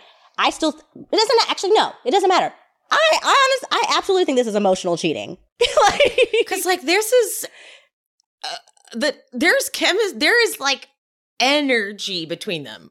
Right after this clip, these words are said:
Speaker 2: I'll say that. Not even maybe chemistry, but, like, I, I was like, "Am I, are they editing it like this, or is it just what it is?" Like, when Kyle's sitting there with her phone, like, "I'm nervous," and she's like, "You got it," and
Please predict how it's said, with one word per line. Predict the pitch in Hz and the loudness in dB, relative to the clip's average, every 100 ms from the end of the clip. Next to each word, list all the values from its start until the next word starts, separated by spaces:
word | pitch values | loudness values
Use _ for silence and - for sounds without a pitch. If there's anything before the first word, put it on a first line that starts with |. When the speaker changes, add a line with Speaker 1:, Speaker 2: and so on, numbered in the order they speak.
| - | -6
Speaker 2:
I'll | 202 | -4
say | - 214 | -2 -2
that. | 170 117 | -2 0
Not | 208 | -2
even | 269 240 | -4 -4
maybe | 214 185 | -6 -6
chemistry, | 233 214 202 | -8 -10 -8
but, | 170 | -6
like, | 165 - - - - _ _ _ - | -8 -8 -20 -20 -20 _ _ _ 0
I, | 262 - | 0 2
I | |
was | 277 | -2
like, | 277 247 | -2 -4
"Am | 254 | -2
I, | |
are | 254 | -2
they | 294 - | -4 -4
editing | 185 302 381 392 | -4 0 0 0
it | 370 | -4
like | 320 - | -6 -6
this, | 370 330 | -6 -4
or | 269 | -4
is | 269 | -4
it | 294 | -6
just | 294 - | -8 -6
what | 185 262 | -2 -2
it | 240 - | -2 -4
is?" | 285 277 147 | -2 -2 -2
Like, | 202 | -6
when | 214 | -8
Kyle's | 208 262 294 294 | -6 -4 -4 -4
sitting | - 330 | -8 -6
there | 302 | -6
with | 233 233 | -6 -8
her | 226 | -12
phone, | - 214 214 233 | -8 -6 -4 -6
like, | 214 | -6
"I'm | 202 262 | -6 -4
nervous," | 269 285 269 214 170 - | -2 -2 0 -2 -2 -4
and | 202 | -10
she's | - 226 247 | -10 -8 -8
like, | 226 311 | -8 -6
"You | 480 - | -6 0
got | 220 185 190 | 2 4 2
it," | 247 302 320 | 2 2 0
and | 247 | -4